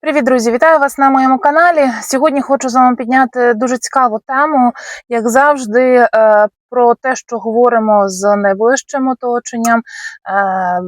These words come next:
взагалі з канадцями, з подружками моїми. М, е, ділюся з вами тим, що взагалі відбувається.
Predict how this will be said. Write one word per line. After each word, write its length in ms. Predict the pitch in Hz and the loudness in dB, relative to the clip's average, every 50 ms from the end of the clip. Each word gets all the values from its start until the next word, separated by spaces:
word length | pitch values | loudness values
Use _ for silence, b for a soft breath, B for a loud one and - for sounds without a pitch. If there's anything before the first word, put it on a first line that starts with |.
| 180 180 180 | -10 -12 -10
взагалі 400 | 180 190 185 196 202 196 180 180 | -10 -8 -6 -4 -2 -2 -2 -4
з 100 | 175 - | -6 -8
канадцями, 840 | - - 180 196 226 240 254 254 240 - - 262 254 240 247 247 240 | -8 -6 -4 -2 0 0 0 -2 -4 -4 -2 -2 0 0 0 0 -2
з 80 | 202 | -4
подружками 600 | - 214 214 196 220 220 - - - 220 214 214 208 | -6 -8 -8 -6 -6 -6 -8 -8 -8 -4 -2 -2 0
моїми. 380 | 208 208 208 208 208 202 202 208 B B B B B B B B B _ - | 0 -2 -2 -2 -4 -4 -6 -6 B B B B B B B B B _ -12
М, 220 | 196 208 208 208 214 | -10 -6 -4 -2 0
е, 200 | 208 208 208 202 | 2 2 2 0
ділюся 380 | 190 240 254 320 302 - - 226 | 0 0 0 0 -2 -2 -4 -8
з 120 | 208 202 | -4 -2
вами 320 | 240 262 302 339 330 285 233 - | 0 0 2 0 0 -2 -4 -6
тим, 160 | - 277 294 | -8 -10 -10
що 220 | 277 - - 233 214 | -10 -12 -12 -12 -10
взагалі 340 | 202 196 208 214 226 226 226 | -8 -4 -2 -2 -2 -2 -2
відбувається. 760 | 214 196 185 208 208 196 185 180 160 147 156 - - - | -6 -8 -10 -8 -6 -4 -4 -4 -4 -6 -8 -12 -18 -20